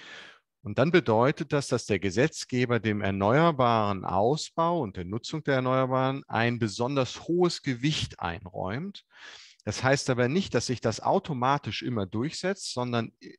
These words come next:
man muss immer noch im Einzelfall gucken, wie steht dieses hohe Gewicht zu anderen Belangen im konkreten Einzelfall. Und dann kann sich auch ein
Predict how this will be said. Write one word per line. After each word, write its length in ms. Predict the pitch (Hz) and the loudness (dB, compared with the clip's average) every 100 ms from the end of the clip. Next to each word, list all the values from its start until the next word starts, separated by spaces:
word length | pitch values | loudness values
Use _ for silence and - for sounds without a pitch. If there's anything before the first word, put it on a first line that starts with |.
| - | -8
man 160 | 113 110 | -4 -4
muss 160 | 110 | -4
immer 220 | - 233 | 0 2
noch 180 | 180 131 | 2 2
im 140 | 120 - | -2 -2
Einzelfall 600 | 104 117 123 - 104 98 | -2 -2 -6 -2 -2 -2
gucken, 460 | - 151 170 175 - - - _ | -4 -6 -6 -8 -12 -20 -20 _
wie 180 | 107 160 | -4 -2
steht 280 | - 151 - | 0 -2 -2
dieses 340 | 127 113 - | -6 -4 -4
hohe 240 | 156 175 175 | 0 0 0
Gewicht 460 | 131 135 170 - | 0 -2 -2 -8
zu 220 | - 127 - | -8 -6 0
anderen 520 | 117 147 180 185 170 | 2 2 0 0 0
Belangen 680 | 131 113 107 143 170 180 190 _ _ | 2 4 2 2 0 -2 -8 _ _
im 220 | 139 180 | 2 2
konkreten 560 | - 151 - 135 143 143 | 0 -4 -2 0 0 0
Einzelfall. 540 | 117 127 - 87 87 | -2 0 -2 -4 -4
Und 120 | 95 104 | -2 0
dann 160 | 110 | 0
kann 240 | 110 110 127 | 2 0 0
sich 240 | 139 135 | -2 0
auch 220 | 117 120 | 0 0
ein 360 | - 110 113 | -2 -4 -4